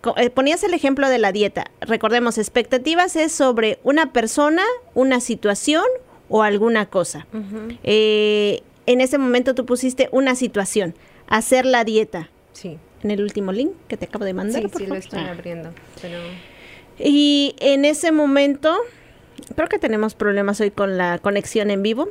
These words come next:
Speaker 1: entonces continuaremos
Speaker 2: Sí.
Speaker 1: desde
Speaker 2: Estoy.
Speaker 1: Listo.
Speaker 2: Pues bueno, em, yo creo que eso es lo, por ejemplo, ahorita esperamos que como ya nos ha salido bien esto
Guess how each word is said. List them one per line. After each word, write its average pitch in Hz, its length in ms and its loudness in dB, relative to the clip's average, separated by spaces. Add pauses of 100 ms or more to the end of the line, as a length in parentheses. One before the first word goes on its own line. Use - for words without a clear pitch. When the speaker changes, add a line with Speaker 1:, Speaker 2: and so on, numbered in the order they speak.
(200)
Speaker 1:
entonces - 280 -8
continuaremos 185 960 -4 (640)
Speaker 2:
Sí. 202 360 -14 (680)
Speaker 1:
desde 175 560 -4
Speaker 2:
Estoy. - 80 -10 (320)
Speaker 1:
Listo. 214 380 -2 (2000)
Speaker 2:
Pues 220 200 -2
bueno, 214 420 -2
em, 202 640 -4 (480)
yo 226 260 0
creo 262 240 -4
que 302 240 -2
eso 285 180 -4
es 269 140 -8
lo, 226 140 -2
por 233 120 -2
ejemplo, 233 380 -6
ahorita 214 340 -4
esperamos 240 480 0
que 214 160 -6
como 208 200 -2
ya 214 160 0
nos 247 180 0
ha 247 80 -2
salido 254 440 2
bien 247 360 2
esto 220 500 -2